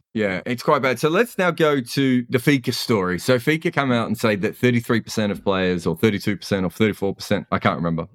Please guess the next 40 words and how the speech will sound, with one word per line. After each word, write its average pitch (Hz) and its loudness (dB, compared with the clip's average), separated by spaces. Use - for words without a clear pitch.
It's 165 -2
thirty 190 4
odd. 87 -2
It's 190 0
roughly 240 4
a 175 2
third, 123 0
Cutler. 82 -6
Roughly 175 2
a 175 2
third 151 4
of 123 -4
players 101 0
have 113 -6
had 104 -4
problems 113 2
with 110 0
their 101 4
payments - -6
in 90 -2
these 87 -6
leagues. - -8
Now, 107 2
I 127 2
am 113 -2
still 139 -4
owed 127 2
money 120 4
from 104 -2
two 127 2
leagues 104 2
that 101 4
I 98 2
will 101 0
never 107 4
get 98 -2
my 98 -2
money 92 0
back 92 -2
from. 165 -2